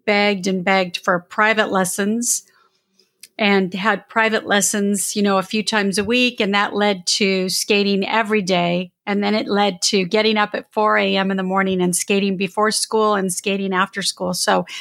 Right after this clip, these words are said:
it became my life, and it was my goal.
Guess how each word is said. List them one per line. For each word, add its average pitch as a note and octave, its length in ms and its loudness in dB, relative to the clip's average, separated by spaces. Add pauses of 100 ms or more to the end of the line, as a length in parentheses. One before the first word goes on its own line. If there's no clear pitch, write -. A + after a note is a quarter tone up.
(500)
it A3+ 200 2 (120)
became A#3 380 -2
my G#3+ 140 -2
life, G#3+ 500 0
and G3+ 100 0
it G3 100 -4
was G3+ 200 -4
my F#3+ 340 0 (1300)
goal. A#3 560 2